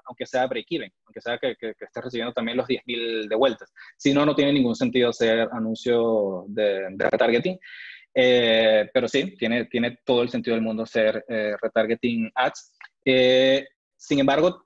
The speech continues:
no dependa cien por ciento del retargeting ads. Trata de combinarlo con acciones de producto, como los que estamos hablando. Eh, ¿cómo hacemos que un usuario vuelva a comprar? Es básicamente un usuario que fue activado, que no ha construido un hábito. ¿Cómo construimos el hábito?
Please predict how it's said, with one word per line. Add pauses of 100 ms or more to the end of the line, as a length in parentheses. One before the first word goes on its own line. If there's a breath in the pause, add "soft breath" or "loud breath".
(140)
no
dependa
cien
por
ciento
del
retargeting
ads.
Trata
de
combinarlo
con
acciones
de
producto,
como
los
que
estamos
hablando. (460 soft breath)
Eh, (220)
¿cómo
hacemos
que
un
usuario
vuelva
a
comprar?
Es
básicamente
un
usuario
que
fue
activado,
que
no
ha
construido
un
hábito.
¿Cómo
construimos
el
hábito?